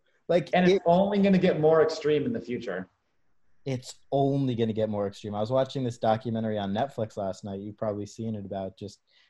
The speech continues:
Speaker 1: the origins of the social companies and how they try to trap you and this and that and da, da, da. Regardless, you know, it's super messed up. People shouldn't base value off of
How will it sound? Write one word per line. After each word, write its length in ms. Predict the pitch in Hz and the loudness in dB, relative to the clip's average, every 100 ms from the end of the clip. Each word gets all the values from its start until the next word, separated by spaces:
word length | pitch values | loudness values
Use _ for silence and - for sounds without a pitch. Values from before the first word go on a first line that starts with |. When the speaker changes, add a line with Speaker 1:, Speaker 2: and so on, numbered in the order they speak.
| _ - | _ -10
Speaker 1:
the 140 | 107 | -6
origins 640 | 113 113 113 107 110 107 104 | -4 -2 -2 -2 -4 -4 -8
of 120 | 101 | -10
the 60 | |
social 360 | 104 113 107 107 | -8 -6 -6 -8
companies 500 | 110 104 104 107 104 | -8 -10 -8 -8 -8
and 80 | 104 | -6
how 80 | 104 | -4
they 160 | 101 98 _ _ - | -4 -8 _ _ -6
try 100 | 107 | -4
to 100 | 101 | -4
trap 400 | - 107 107 113 | -2 0 0 -2
you 100 | 110 | -4
and 100 | 110 | -6
this 160 | 107 | -6
and 100 | 110 | -8
that 120 | 107 107 | -6 -8
and 100 | 107 | -6
da, 60 | |
da, 80 | 107 107 | -6 -8
da. 20 | - _ _ _ _ _ _ | -12 _ _ _ _ _ _
Regardless, 960 | 160 151 170 196 196 143 123 143 - - - - _ _ - | -8 -2 4 6 6 4 2 0 -4 -18 -20 -20 _ _ -2
you 100 | 147 | 4
know, 220 | 139 139 | 6 6
it's 280 | 151 151 - | 4 0 0
super 260 | 226 202 | 0 2
messed 320 | 180 170 170 214 | 2 0 0 2
up. 220 | 160 - | 2 0
People 240 | 190 175 | -4 -4
shouldn't 440 | 160 180 170 156 123 | -2 -2 -2 -2 2
base 500 | 139 147 147 - _ _ - | 4 4 0 -10 _ _ -2
value 600 | 120 131 147 127 117 117 | 2 4 4 4 2 2
off 320 | 113 113 117 | 4 2 0
of 220 | 110 107 | -8 -10